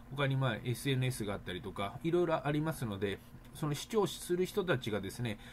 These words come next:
まあ、選択する、えー、まあ、幅が広がったということで、昔とは、えー、ちょっと変わったのかなとかっていうことを思うんですよ。で、ただ、あの、まあ、これに関しても真面目な話なんですが、まあ、僕は思うところがありまして、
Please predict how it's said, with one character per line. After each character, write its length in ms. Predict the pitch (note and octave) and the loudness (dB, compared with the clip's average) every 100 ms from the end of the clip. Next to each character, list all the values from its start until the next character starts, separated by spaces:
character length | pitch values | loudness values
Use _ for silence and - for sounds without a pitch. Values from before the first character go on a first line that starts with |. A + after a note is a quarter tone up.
| - - | -16 -4
ま 80 | D3 | -2
あ、 40 | |
選 200 | C#3 F3 | 2 2
択 220 | F3 F3 | 2 0
す 120 | - E3+ | 2 4
る、 240 | E3 D3+ | 4 4
え 280 | D3 C#3+ C3+ | 4 4 4
ー、 20 | |
ま 260 | C#3+ B2+ G2 | 4 2 2
あ、 80 | F2 | 0
幅 260 | C3 C#3 | 0 2
が 100 | C#3+ | 2
広 220 | C#3 D3 C#3 | 2 2 2
が 80 | |
っ 60 | C3 | 2
た 120 | C#3 | 0
と 100 | A#2+ | 0
い 40 | G#2 | -2
う 20 | |
こ 100 | F#2+ | -2
と 120 | F#2+ | -2
で、 180 | F#2 F2+ - - - | -4 -6 -10 -14 -4
昔 280 | D3 D#3+ - | 0 0 2
と 140 | F3 | 4
は、 160 | A#2+ F2 | 4 2
え 280 | G2+ G2+ G2 - | 0 -2 -4 -8
ー、 40 | - | -4
ち 60 | |
ょ 20 | |
っ 40 | C3 | -4
と 240 | G#2 F2+ - | -2 -6 -4
変 100 | - | 0
わ 80 | A#2+ | 2
っ 20 | A#2 | 2
た 100 | A#2+ | -2
の 80 | F#2 | -2
か 120 | G2+ | -2
な 140 | A2 A2 - | -2 -4 -4
と 80 | |
か 80 | A2+ | -4
っ 40 | B2 | -4
て 160 | - | 0
い 40 | G#3 | -2
う 60 | |
こ 180 | - G3 | 0 0
と 100 | D#3 | 2
を 140 | G#2 A2+ | 2 0
思 200 | A2+ A2+ | -2 -2
う 40 | |
ん 80 | G2 | -4
で 80 | F2+ | -6
す 60 | |
よ。 140 | E2 - - - - - | -8 -10 -14 -16 -12 -4
で、 100 | F3+ | 0
た 140 | A#3+ | 2
だ、 280 | A3 A2 G2 | 6 6 4
あ 120 | B2 | 2
の、 220 | A2+ A2 A2 | 2 0 0
ま 100 | C#3 | 2
あ、 40 | |
こ 100 | F#3 | 2
れ 60 | G3+ | 2
に 100 | A3 | 2
関 140 | A3 | 2
し 40 | |
て 60 | D3 | 2
も 180 | A2+ G#2+ | 2 2
真 260 | B2 B2+ F3 | 2 2 2
面 20 | |
目 60 | F#3 | 0
な 80 | |
話 320 | E3+ E3+ F3 F#3 | 2 0 0 0
な 100 | A#2+ | 2
ん 80 | |
で 80 | G#2 | 0
す 140 | - G2+ | -2 0
が、 240 | G2+ F2 - | 0 0 -4
ま 100 | E3+ | -2
あ、 20 | F#3+ | 0
僕 180 | A3+ | 4
は 60 | D3 A#2+ | 4 4
思 220 | C#3 D#3+ | 2 2
う 60 | C3 | 2
と 80 | A2+ | 2
こ 80 | G#2 | 2
ろ 100 | G2 | 2
が 200 | G2 - | 0 0
あ 60 | G#2+ | 0
り 100 | A2 | 0
ま 120 | A2+ | -2
し 120 | - | -2
て、 200 | G2 | -4